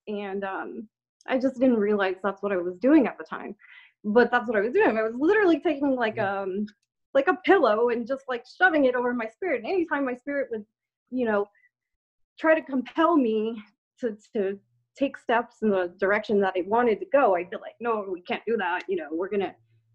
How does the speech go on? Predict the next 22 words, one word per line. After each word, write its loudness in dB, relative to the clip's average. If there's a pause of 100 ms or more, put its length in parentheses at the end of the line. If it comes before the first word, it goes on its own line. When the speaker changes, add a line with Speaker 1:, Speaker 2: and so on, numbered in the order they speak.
(140)
Speaker 1:
we're 0
gonna, 6
we're 4
good 6
here." 2 (720)
And -4
I -2
think -2
that's -4
not -2
living -2
authentically. -2 (360)
And, -4 (220)
um, -6 (840)
I -2
think -2
that -4
causes 0
a 0
lot 2
of -8
suffering. -2